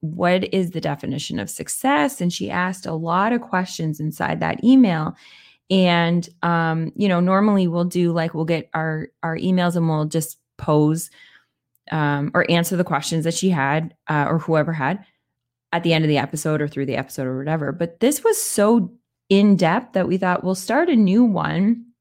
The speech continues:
like, do a full episode on it about what success is. And then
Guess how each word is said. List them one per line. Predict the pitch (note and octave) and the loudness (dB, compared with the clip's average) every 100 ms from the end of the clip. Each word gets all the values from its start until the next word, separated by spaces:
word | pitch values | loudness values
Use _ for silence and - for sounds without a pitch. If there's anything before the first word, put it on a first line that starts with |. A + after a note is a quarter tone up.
| _ _ - | _ _ -6
like, | F#3+ F3+ | -6 0
do | G3 | 2
a | F#3 | 2
full | F3+ - G3 F#3 - | -2 -2 -2 0 -2
episode | A#2 - G3 E3+ D#3 | -4 -4 -4 -4 -2
on | D3 C#3+ | -2 -2
it | G3+ B3+ - - - _ _ _ - | 0 -2 -6 -20 -20 _ _ _ -4
about | F3+ F#3 F#3 | 2 2 2
what | F#3 - | -2 -2
success | F#3 - E3 D#3 - | -10 -8 -8 -6 -4
is. | E3+ D3 - - _ _ _ - | -4 -4 -10 -18 _ _ _ -4
And | E3+ F3 | 0 0
then | F3 F3 E3+ E3+ E3+ | 2 2 2 0 -2